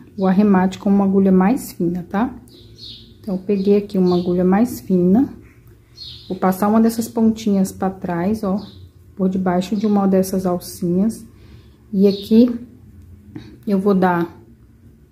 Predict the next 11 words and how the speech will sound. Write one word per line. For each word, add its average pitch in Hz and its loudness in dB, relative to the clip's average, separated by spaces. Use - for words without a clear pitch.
três 240 4
nozinhos. 220 -2
Então, 220 -2
todos 269 2
os 226 0
minhas 208 2
pontinhas 220 0
que 226 -4
eu 202 0
tiver 190 -2
aqui, 240 -2